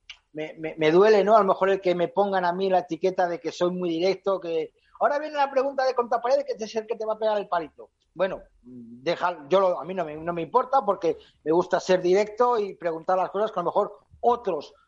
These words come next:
no se atreven a preguntar. ¿Por qué? Por posibles consecuencias con respecto a organizadores, eventos, marcas y, y productoras, ¿no? Pero bueno, yo creo que ese paso lo tenemos que dar,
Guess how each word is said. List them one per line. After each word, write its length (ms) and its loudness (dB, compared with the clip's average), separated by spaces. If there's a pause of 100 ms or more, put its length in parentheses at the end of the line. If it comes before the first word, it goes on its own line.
no 180 -2
se 580 2
atreven 460 2
a 160 -2
preguntar. 480 -4
¿Por 140 0
qué? 220 0 (200)
Por 220 0
posibles 680 2 (280)
consecuencias 840 0
con 160 -8
respecto 600 0
a 180 2
organizadores, 960 -2
eventos, 560 -6
marcas 520 -2 (340)
y, 420 -2
y 40 -2
productoras, 840 0
¿no? 220 0 (260)
Pero 120 4
bueno, 160 0
yo 160 -4
creo 200 0
que 360 2
ese 240 -2
paso 320 -2
lo 100 -4
tenemos 340 -8
que 140 0
dar, 320 2